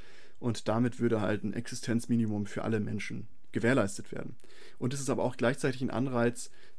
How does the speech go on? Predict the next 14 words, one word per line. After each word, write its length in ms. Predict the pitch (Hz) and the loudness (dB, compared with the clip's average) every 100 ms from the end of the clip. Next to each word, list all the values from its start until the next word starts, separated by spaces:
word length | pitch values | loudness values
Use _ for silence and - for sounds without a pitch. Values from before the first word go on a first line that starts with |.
| - | 0
ähm, 540 | 113 107 110 107 107 104 - - - | 4 4 4 2 0 -2 -6 -4 2
der 260 | 113 - 113 | 4 4 2
Armutsfalle 720 | 139 131 123 - 131 110 101 | 4 4 2 -2 2 2 2
zu 160 | 127 | 0
entkommen, 360 | 107 98 107 113 | 0 0 0 2
sage 200 | 107 113 | 2 0
ich 100 | 120 | 0
mal, 300 | 120 127 127 - | 2 2 0 0
weil 420 | 113 117 123 120 - - - - | 2 4 4 2 -2 -8 -8 -6
diese, 520 | 113 113 107 107 101 - - - - - - - | 0 4 4 4 2 -4 -8 -8 -6 -6 -6 -6
das 180 | - | 0
wird 100 | 131 | 0
jetzt 140 | 123 - | 0 2
nicht, 360 | 131 - - | 2 2 -6